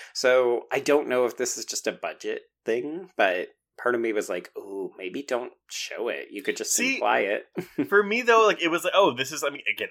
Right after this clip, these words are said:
Speaker 2: I have not seen a lot of seventies exploitation films, but I was like, "Oh, this, this feels like a very much like a, yeah, we're working with a low budget. Here's a strawberry jam bomb,
Speaker 1: Right,
Speaker 2: like,
Speaker 1: okay.
Speaker 2: shoved up against the wall, and this is what we're doing." And so it looks fake, but to me, it lined up with, like,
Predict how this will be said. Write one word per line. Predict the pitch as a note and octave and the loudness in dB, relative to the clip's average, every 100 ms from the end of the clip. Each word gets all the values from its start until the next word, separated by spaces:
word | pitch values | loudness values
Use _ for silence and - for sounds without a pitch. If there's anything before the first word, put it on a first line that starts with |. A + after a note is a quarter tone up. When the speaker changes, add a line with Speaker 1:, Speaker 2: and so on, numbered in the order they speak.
| G2 | -6
Speaker 2:
I | |
have | B2 | -6
not | A#2 - | -6 -6
seen | A2 | -6
a | G2 | -2
lot | F2+ F2+ | 0 -2
of | - | -4
seventies | F2+ E2+ E2+ - | -10 -10 -10 -12
exploitation | - F2+ G2 G2 F#2 | -16 -14 -12 -14 -16
films, | F2+ F2 F2 | -18 -18 -4
but | F#2+ | 0
I | F2+ | 0
was | F#2+ | 0
like, | B2 - | 0 6
"Oh, | B3+ C#3+ | 6 6
this, | C#3 | -2
this | C#3 C#3 - | -4 -4 -2
feels | C#3+ | -2
like | C3+ | -2
a | B2 | -2
very | A#2+ A2+ | 0 4
much | A2+ B2 | 2 2
like | A2 | 2
a, | G2+ F#2 - _ C#3+ | 4 4 0 _ 2
yeah, | G#3 | 4
we're | G2 G#2 | 6 4
working | G#2+ A2+ | 0 0
with | A2+ | 0
a | |
low | G#2+ G#2 | 4 4
budget. | G2+ G#2 G#2+ - | 6 4 4 -4
Here's | A2 A2 G#2+ | -4 -4 -2
a | G2+ F#2 - | -4 -6 -10
strawberry | - - A#2+ A#2+ A#2+ A2+ A2 G#2 G2+ | -4 6 8 8 6 8 6 6 0
jam | G#2 G#2+ G#2+ G#2+ | 2 4 4 4
bomb, | G2+ | 2
Speaker 1:
Right, | G2+ G2 F2+ F2 | 2 2 0 0
Speaker 2:
like, | G#2 G#2 | -2 -2
Speaker 1:
okay. | A2 | -2
Speaker 2:
shoved | - A#2 G#2+ | 4 6 8
up | G#2+ | 6
against | G#2+ G#2 - | 4 -4 -6
the | A2 | -4
wall, | G2+ G#2 F#2+ G2+ | 6 8 8 4
and | G#2 | 0
this | G2 | -6
is | |
what | G#2+ | -4
we're | G2+ | -2
doing." | G2+ F#2 F2 | 0 0 0
And | G2 | -2
so | C3+ - _ _ | -4 -4 _ _
it | F3+ - | 0 0
looks | B2+ B2+ F3+ - - _ | -2 0 0 -4 -12 _
fake, | G#2+ B2 A#3+ - | 4 4 4 0
but | A#2 C#3+ | -6 -6
to | B2+ | -6
me, | A#2+ B2 | -6 -2
it | C3 | -2
lined | A#2+ G#2 G2 G#2 | -2 -4 -2 0
up | G#2+ - | 0 -2
with, | A2 G2+ | -8 -6
like, | F2 | -6